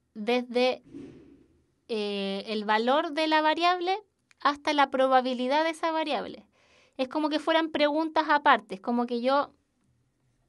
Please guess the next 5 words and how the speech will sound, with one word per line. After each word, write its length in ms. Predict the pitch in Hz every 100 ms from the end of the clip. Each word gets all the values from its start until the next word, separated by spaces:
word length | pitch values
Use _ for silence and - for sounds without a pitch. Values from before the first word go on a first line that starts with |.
| _
eh, 580 | 226 220 214 208 208 202 196 190 240 -
voy 240 | 214 220
a 160 | 220 - _ _ _
devolverme 600 | 220 220 226 233 226 233
acá. 280 | 233 - 247